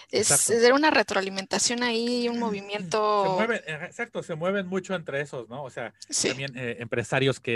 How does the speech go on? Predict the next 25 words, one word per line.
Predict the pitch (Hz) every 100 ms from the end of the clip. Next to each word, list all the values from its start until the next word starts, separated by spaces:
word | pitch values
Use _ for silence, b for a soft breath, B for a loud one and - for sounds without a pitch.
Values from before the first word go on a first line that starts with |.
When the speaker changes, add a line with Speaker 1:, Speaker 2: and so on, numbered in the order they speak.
| 110
Speaker 2:
de |
repente | 104 120 117
le | 104
entraban | 107 104 95
a |
la | 98
polaca, | - 139 170 170 - 165 165 165 b b b b
este, | 113 101 - 107 104 101 98 98 98 98 98 95 92
Speaker 1:
Ujú. | 92 107 110
Speaker 2:
políticos | 127 123 120 113 -
que | 113
también | 107 113
de | 110
repente | 104 107 107
tenían | 104 110
puestos, | 110 120 - 120 110 - b b b b
eh, | 104 101 98 95 92 87 87 87 87 87 87 80 -
importantes | 120 120 117 127 123 123
en | 110
empresas | 110 - 131 127 165 -
o | 170 330 381 b b -
que | 147
recibían | 143 - 143 196
información | 262 208 160 143 127 214 320
privilegiada | 285 180 143 123 - 147 165 151 151 339